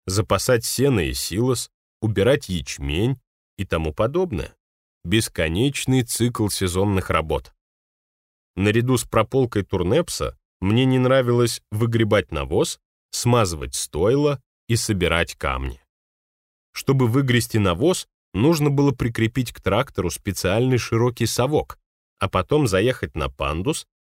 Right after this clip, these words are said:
и опустошить содержимое совка в специальный контейнер. Много лет спустя, работая ветеринаром на ферме, я стал свидетелем того, как кто-то из работников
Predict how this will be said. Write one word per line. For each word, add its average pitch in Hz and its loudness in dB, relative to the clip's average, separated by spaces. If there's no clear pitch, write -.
и 135 4
опустошить 151 -2
содержимое 92 0
совка 95 -4
в - -8
специальный 104 -2
контейнер. 80 -2
Много 87 0
лет 82 0
спустя, 110 -2
работая 101 0
ветеринаром 92 -2
на 80 0
ферме, 69 -6
я 95 2
стал 131 0
свидетелем 104 0
того, 117 0
как - -2
кто-то 135 -2
из 98 0
работников 113 -2